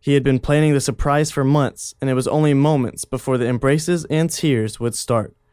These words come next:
Read all about Sergeant First Class Scott Fell's reunion with his family, as well as all of the full news and sports stories,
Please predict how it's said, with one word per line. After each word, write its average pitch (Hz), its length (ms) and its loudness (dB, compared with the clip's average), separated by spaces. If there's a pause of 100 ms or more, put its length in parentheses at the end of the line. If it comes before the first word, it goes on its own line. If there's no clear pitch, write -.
(420)
Read 156 260 4
all 185 240 4
about 180 360 2
Sergeant 147 400 0
First 175 280 -2
Class 165 320 0
Scott - 320 -2
Fell's 151 340 2
reunion 135 460 2
with 160 160 2
his 156 160 -2
family, 139 420 0 (340)
as 139 140 -4
well 151 140 4
as 143 100 0
all 202 260 4
of 196 80 0
the 196 80 0
full 175 280 2
news 147 320 4
and 147 240 0
sports - 360 -2
stories, 135 440 2